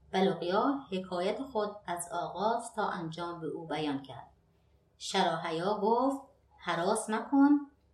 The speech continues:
و بیم از خود دور گردان.» پس از آن از برای او خوردنی بیاورد. بلقیا به قدر کفایت خورد و او را ودا کرد و روان گشت و تا ده روز در کوه‌ها و ریگ‌ها همی رفت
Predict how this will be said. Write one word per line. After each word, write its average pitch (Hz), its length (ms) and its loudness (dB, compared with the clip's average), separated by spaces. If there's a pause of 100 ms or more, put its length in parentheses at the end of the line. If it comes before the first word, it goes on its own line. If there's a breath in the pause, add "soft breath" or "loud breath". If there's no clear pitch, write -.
(100)
و 175 160 0
بیم 262 280 4
از 185 240 -6
خود 220 240 -2
دور 262 220 2
گردان.» 139 440 -2 (640)
پس 185 220 -4
از 175 140 -4
آن 269 300 2
از 185 240 -6
برای 170 300 -2
او 196 100 -4
خوردنی 165 500 -4
بیاورد. - 460 -8 (560)
بلقیا 262 680 2 (160)
به 214 80 -4
قدر 262 360 -2
کفایت 202 520 0
خورد 254 460 0 (240)
و 185 40 -4
او 202 240 0
را 180 220 0
ودا 156 360 -2
کرد 139 180 -8 (120)
و 185 100 -2
روان 175 340 2
گشت - 420 -8 (360 soft breath)
و 175 100 0
تا 175 260 -4
ده 226 280 0
روز 233 260 -6
در 175 200 0
کوه‌ها 170 400 -8
و 165 60 -4
ریگ‌ها 160 440 -8
همی 220 280 -4
رفت 233 320 -2